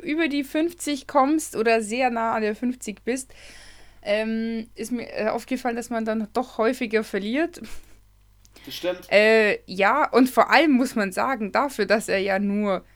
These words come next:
Speaker 1: äh, zehn Bälle angebracht hat, wovon vier A J Brown bekommen hat,
Speaker 2: Alter,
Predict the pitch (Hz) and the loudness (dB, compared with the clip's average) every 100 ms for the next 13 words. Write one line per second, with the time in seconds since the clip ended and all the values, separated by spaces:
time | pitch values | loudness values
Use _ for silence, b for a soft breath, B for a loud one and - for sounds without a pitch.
0 | b b b b - - 208 190 - 269 | b b b b -8 -2 -2 -2 -2 2
1 | 302 302 254 220 220 - 359 349 202 - | 2 2 2 2 2 0 0 0 -2 0
2 | 196 202 - 208 247 277 - _ - 233 | 0 -2 -6 -2 -2 -2 -20 _ 0 2
3 | 233 240 202 202 - 311 392 - 254 - | 4 2 0 -2 -2 0 2 2 0 0
4 | 190 202 226 262 - 226 208 220 226 185 | -4 0 0 0 -2 -4 -2 2 4 4